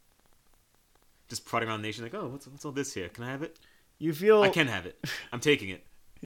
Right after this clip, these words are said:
Speaker 2: You do feel deeply sympathetic for his plight when, you know, taking into consideration the context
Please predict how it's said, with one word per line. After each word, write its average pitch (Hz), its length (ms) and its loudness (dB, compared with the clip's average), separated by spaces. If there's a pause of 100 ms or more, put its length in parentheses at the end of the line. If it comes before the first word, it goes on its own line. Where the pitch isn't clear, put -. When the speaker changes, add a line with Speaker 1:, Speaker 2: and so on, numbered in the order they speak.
(140)
Speaker 2:
You 170 160 -2
do 196 220 2
feel 170 360 2 (240)
deeply 143 540 0
sympathetic 123 760 -2
for 117 220 -8
his 107 240 -6
plight 104 520 -6 (480)
when, 123 500 0
you 127 100 -6
know, 117 200 -2
taking 135 440 -2
into 123 220 -4
consideration 110 1040 -4
the 104 100 -6
context 98 960 -8